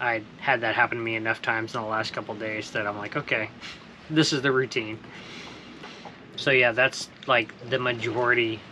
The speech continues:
of the day-to-day <laughs> here on the boat. And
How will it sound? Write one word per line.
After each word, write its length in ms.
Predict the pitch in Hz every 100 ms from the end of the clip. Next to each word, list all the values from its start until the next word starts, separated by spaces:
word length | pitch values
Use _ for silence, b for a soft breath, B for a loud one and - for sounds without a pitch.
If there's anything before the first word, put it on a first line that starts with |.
| -
of 260 | 120 110
the 220 | 117 110 113 - - - - - - - - - - - - - - 120
day-to-day 760 | 123 120 113 117 110 110 113 113 B B
<laughs> 200 | B -
here 240 | - 143
on 80 | 120
the 80 | 120
boat. 280 | 110 113 107 - - B B B B - - -
And 260 | 123 117